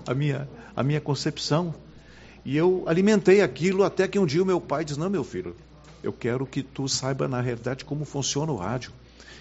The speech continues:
E ele me levou, então, à primeira emissora de Uruguaiana, que foi homenageada hoje com, em razão dos seus oitenta e cinco anos, a Rádio Charrua. E lá chegando, ele me conduziu até um estúdio, estúdio inferior àquele dos corredores, Edson.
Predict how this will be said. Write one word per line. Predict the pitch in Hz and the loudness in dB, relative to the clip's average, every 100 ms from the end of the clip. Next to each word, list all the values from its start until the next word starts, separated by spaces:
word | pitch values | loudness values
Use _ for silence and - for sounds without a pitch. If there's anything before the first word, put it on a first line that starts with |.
| - - - - - - - - | -20 -20 -20 -20 -20 -20 -16 2
E | 160 | 6
ele | 220 214 | 8 8
me | 208 | 6
levou, | 202 170 123 175 202 190 - - - - | 8 6 10 10 10 6 -4 -20 -12 0
então, | 160 147 165 185 - | 2 4 4 4 4
à | 165 | 4
primeira | 170 165 170 208 | 6 6 8 10
emissora | 196 160 - - 147 185 139 | 8 6 4 4 10 10 8
de | 101 | 2
Uruguaiana, | 117 104 95 123 170 120 101 - - - | 0 2 4 4 4 2 -6 -16 -20 -4
que | 156 180 233 - - - | -2 -2 -4 -12 -20 -14
foi | - - - 147 | -10 -6 0 0
homenageada | 160 139 120 104 139 107 | 2 0 0 2 2 2
hoje | 117 135 | 2 0
com, | 135 127 135 127 | -2 -2 0 0
em | 120 | 0
razão | 113 104 120 | 2 0 -2
dos | 120 | -2
seus | 123 110 | -2 -2
oitenta | - 117 113 | -4 -4 -4
e | |
cinco | 95 104 - | -6 -6 -2
anos, | 90 87 | -2 -2
a | 92 | -6
Rádio | 92 92 - | -6 -8 -6
Charrua. | 85 80 76 - - - - - - - | -4 -4 -6 -8 -16 -20 -18 -18 -18 -10
E | - | -2
lá | 127 | 0
chegando, | 165 156 127 165 165 | 2 4 6 6 6
ele | 160 | 6
me | 160 | 4
conduziu | 151 147 135 107 117 | 4 2 4 2 2
até | 104 139 | 2 2
um | 147 | 2
estúdio, | 160 - 143 170 123 | 2 -2 -4 -2 -2
estúdio | 104 - 120 113 117 | -4 -4 -4 -2 0
inferior | 120 131 117 120 165 | 2 4 4 4 4
àquele | 127 - 123 | 2 0 -4
dos | 104 | -4
corredores, | - 110 98 104 139 165 82 | -6 -4 -4 -2 0 0 -4
Edson. | 80 78 - | -8 -10 -14